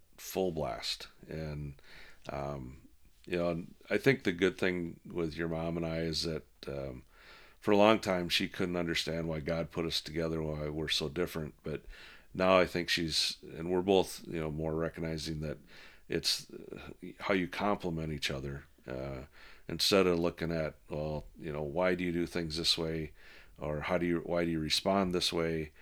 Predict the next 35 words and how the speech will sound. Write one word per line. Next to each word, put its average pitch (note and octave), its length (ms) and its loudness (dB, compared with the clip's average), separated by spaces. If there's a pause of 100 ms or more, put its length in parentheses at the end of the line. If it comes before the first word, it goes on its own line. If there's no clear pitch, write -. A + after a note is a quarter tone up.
(280)
That, D2+ 300 -2 (300)
uh, C#2+ 260 -6 (260)
you D#2+ 80 -6
know, D2 180 -6 (220)
that D2 240 -6
we're E2+ 180 -2
there F2 280 0
to, D#2 280 -4 (200)
to D#2 160 -6
complement D#2+ 600 -4
each D2 180 -4
other, D2+ 280 -6
and C#2+ 160 -8 (600)
the D#2+ 120 -2
things F#2 340 2
that D#2+ 100 2
we E2+ 140 2
don't F2+ 400 2 (640)
agree F#2 420 2
on F2 240 2
or E2+ 60 0
whatever, E2 540 0 (280)
uh, D2 180 -6
that's D#2+ 280 -4
okay. C#2+ 380 -6 (280)
Um, C#2+ 440 -8 (680)
and D#2+ 140 -6
so, E2 340 2 (100)
but D#2 160 -4 (120)
her C3 140 8
dedication, F2 800 4 (520)
um, C#2+ 460 -6 (180)
you E2 80 -2
know, E2+ 120 0
she's, F#2 640 2